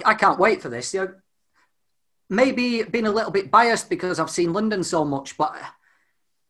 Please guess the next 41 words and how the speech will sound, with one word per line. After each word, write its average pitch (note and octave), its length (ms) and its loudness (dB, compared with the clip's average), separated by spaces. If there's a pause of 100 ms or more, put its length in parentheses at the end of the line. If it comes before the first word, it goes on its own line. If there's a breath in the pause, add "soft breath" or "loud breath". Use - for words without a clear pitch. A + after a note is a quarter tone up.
(140)
Yard's B3 380 6
a G3 40 2
favourite. C#3+ 540 2
Yeah, C#3+ 140 -4
there's D#3 200 -6
no, F3+ 380 2 (100)
there's D#3 160 -6
no F#3 160 2
argument D#3 400 2
with C3 80 -6
that. B2+ 200 -4
Yard E3 280 8
steps - 320 -6
off D3+ 160 -2
as C3 80 -6
a C3+ 80 -4
favourite. C3+ 440 -2 (440 soft breath)
Like G3+ 200 4
you A#3 120 -4
just A3+ 180 -4
said, A#3+ 160 0
though, A3 140 2
Steve, E3 320 2
if E3+ 160 -4
Yard B3+ 200 2
starts A3+ 380 0
off F#3+ 100 -4
slow, A3+ 280 2
Lyndon F#3 640 0
is D#3 100 -2
a D#3 80 2
rhythm G3+ 380 2
fighter. D3 440 0 (200 soft breath)
If D#3 120 -8
Lyndon's A#3 460 -2
allowed G#3+ 300 -2
to D3+ 80 -12
get D#3+ 120 -4
into F#3+ 240 -8
his F#3 140 -4
rhythm, C#3+ 480 -4